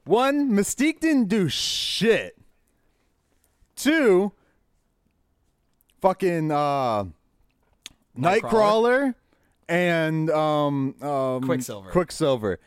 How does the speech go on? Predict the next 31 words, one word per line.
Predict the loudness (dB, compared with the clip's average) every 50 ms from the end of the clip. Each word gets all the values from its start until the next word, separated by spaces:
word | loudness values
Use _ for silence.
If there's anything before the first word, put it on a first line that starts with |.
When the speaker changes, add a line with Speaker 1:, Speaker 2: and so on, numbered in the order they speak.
| _ -18 -14 -12 -2
Speaker 1:
did | 2 2 4 4 2 0 -4 -8 _ _ _ _ _ _ _ _
everything. | -2 0 2 4 4 2 2 -2 -4 -2 0 0 0 0 0 -2 -2 -2 -2 0 0 0 0 -2 -2 -2 -4 -6 -10 _ _ _ _ -20 -20 _ 4
Speaker 2:
And | 4 4 6 4
then | 0 0 2 2
they | 2 2
get | 2 2 0 0 -2
fucking | -6 2 4 4 4 4 0 -2 -2 0
benched | 6 8 10 10 10 6 2 -4 -10 -12 -14 -20 _ _
for, | _ -6 -2 0
like, | 0 0 0 0
the | 0 2
rest | 4 2 2 2 -4
of | -6
the | -4
movie. | -4 -2 -2 -2 -2 0 0 0
Speaker 1:
Yeah. | 0 0 -4 -10 -12
<laughs> | -14 -18 -20 -20 _ _ -2
Well, | 0 0 0 0
Quicksilver | -2 -4 -4 -4 -4 -4 -2 -2 -2 -2 -2 -4
does, | -4 -4 -4 -4 -4 -6
that's | -10 -16 -20
for | -18 -18 -18 -14
sure. | -8 -6 -6 -6 -6 -10 -14 _ _ _ _ _ _ _ _ _ _ _ _ -18
Speaker 2:
Yeah. | -16 -16 -16 -18 -20 -20 _ _ _ _ _ _ _ _ _ _ _ _ _ -20 _
Speaker 1:
Which | _ -2 -2 0 0
was | -2 -2 -2 -4
fu-, | -4 -4 -4 -2 -2
I | -2 -2 0
was | -2 -2 -2
like, | -2 -4 -4 -4 -4
"No, | -2 -2 0 2 2 2 2 2 2 0 -2 -4